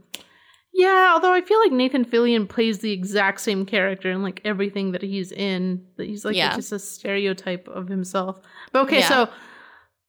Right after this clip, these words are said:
Speaker 1: what was it that sparked you or, like, enticed you to jump into the lore? Because from my end, it almost seemed like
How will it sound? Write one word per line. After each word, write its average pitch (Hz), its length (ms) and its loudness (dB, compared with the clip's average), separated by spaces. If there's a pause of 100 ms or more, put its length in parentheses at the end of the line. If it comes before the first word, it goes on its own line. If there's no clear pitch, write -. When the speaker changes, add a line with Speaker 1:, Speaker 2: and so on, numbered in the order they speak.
(720)
Speaker 1:
what 277 440 2
was 294 260 4
it 233 460 2
that - 240 0
sparked - 720 0
you 226 240 4
or, 202 180 4
like, 196 320 0
enticed 226 560 0
you 220 100 2
to 196 120 2
jump 196 480 0 (100)
into 190 840 -4 (160)
the 196 160 -4
lore? 180 480 -2
Because 208 380 -2
from 233 200 2
my 285 180 4
end, 226 260 2
it 202 100 2
almost 214 320 2
seemed 214 200 0
like 208 320 0